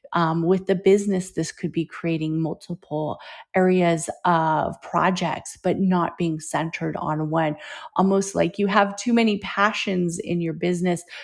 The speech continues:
but it's not being aligned with one where you're actually able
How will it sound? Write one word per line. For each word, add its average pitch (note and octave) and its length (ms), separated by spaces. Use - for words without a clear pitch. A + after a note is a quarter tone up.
but E3 100
it's - 260
not F3 340
being F3 360
aligned D#3 640
with D3+ 200
one D3+ 400
where F#3+ 260
you're F3 280
actually E3 580
able E3+ 400